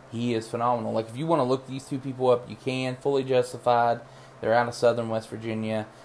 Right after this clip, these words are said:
And Nathan Hausman, um, he's an evangelist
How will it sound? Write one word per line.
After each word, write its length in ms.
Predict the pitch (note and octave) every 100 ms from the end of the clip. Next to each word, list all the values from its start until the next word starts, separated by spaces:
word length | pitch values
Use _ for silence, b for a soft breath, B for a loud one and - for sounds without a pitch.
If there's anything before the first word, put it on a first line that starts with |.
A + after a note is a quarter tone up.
| B -
And 240 | A2 A2
Nathan 460 | A2+ A#2+ A#2+ B2 A2
Hausman, 640 | A2+ A2 G#2+ A2 A2 A2 - - - -
um, 300 | G#2 G#2 G#2+
he's 140 | G#2+
an 120 | A2 G#2+
evangelist 720 | G#2+ G#2+ A2 A2+ G#2+ A2